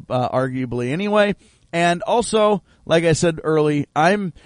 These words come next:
I'm now actively rooting. Some of this is re-, I'm trying to reverse jinx this into action, but, uh, I, let's just not, fine, delay games. What do I care?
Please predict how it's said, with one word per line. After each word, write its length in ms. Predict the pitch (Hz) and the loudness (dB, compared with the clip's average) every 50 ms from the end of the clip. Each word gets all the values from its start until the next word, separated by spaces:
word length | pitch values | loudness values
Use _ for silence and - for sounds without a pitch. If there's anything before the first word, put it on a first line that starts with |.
| - - - _ - | -20 -20 -12 _ 2
I'm 280 | 165 185 214 226 226 226 | 2 2 2 2 0 0
now 220 | 226 214 196 - - | 0 0 0 0 0
actively 580 | 156 160 156 156 - 175 185 156 160 175 165 | 2 2 2 2 0 -2 -2 -2 -2 -2 -2
rooting. 320 | 151 143 147 139 143 143 139 | -2 -2 -2 -2 -2 -4 -4
Some 240 | - - 170 165 170 | 0 2 2 2 2
of 80 | 170 160 | 2 0
this 180 | 165 156 - 151 | 0 0 -2 -4
is 120 | 143 123 | -6 -4
re-, 200 | 123 143 135 123 - - | -4 -4 -4 -4 -4 -2
I'm 160 | 131 127 123 | -2 -2 -2
trying 300 | 120 - - 147 143 135 | -2 -2 -2 0 0 0
to 100 | 131 127 | -2 -2
reverse 580 | 117 120 120 117 107 123 123 123 123 120 - - | -2 -4 -4 -4 -2 -2 -2 -2 -2 -4 -6 -10
jinx 460 | - 120 113 120 120 123 127 - - | -12 -10 -6 -6 -4 -4 -6 -6 -6
this 220 | - 139 127 - | -4 -4 -4 -4
into 200 | 107 120 117 113 | -6 -6 -4 -4
action, 520 | 107 98 104 110 113 113 - 127 135 143 - _ _ _ _ _ - - - - - _ - | -4 -4 -4 -4 -6 -6 -6 -6 -6 -6 -8 _ _ _ _ _ -20 -20 -20 -20 -20 _ -6
but, 240 | - 139 151 139 - _ _ _ _ _ _ _ _ _ _ _ _ _ _ _ _ _ _ - - - | -2 0 0 0 -2 _ _ _ _ _ _ _ _ _ _ _ _ _ _ _ _ _ _ -18 -8 -4
uh, 220 | 131 127 127 127 - - | -2 0 0 0 -2 0
I, 160 | - 175 185 - _ | 0 0 0 0 _
let's 300 | - 170 160 190 196 - | -12 -6 -4 -4 -2 -2
just 240 | - 294 254 - - | -2 -4 -4 -4 -2
not, 360 | 170 170 165 160 160 160 151 - _ _ _ _ _ _ _ - - | -2 0 2 4 2 2 0 -4 _ _ _ _ _ _ _ -10 -2
fine, 340 | - 240 262 262 175 110 - _ _ _ _ - - _ | 0 2 4 4 2 0 -2 _ _ _ _ -20 -16 _
delay 300 | - 185 185 196 208 220 | -4 -2 0 2 0 0
games. 480 | 185 185 214 220 196 139 110 - - - _ _ _ _ _ _ _ _ | 0 -2 -2 -2 -2 -4 -4 -6 -12 -16 _ _ _ _ _ _ _ _
What 180 | - 131 175 208 | -4 -2 0 2
do 140 | 226 208 | 2 2
I 160 | 190 175 180 180 | 2 2 0 0
care? 360 | - - - 120 107 101 | -2 -4 -6 -6 -6 -8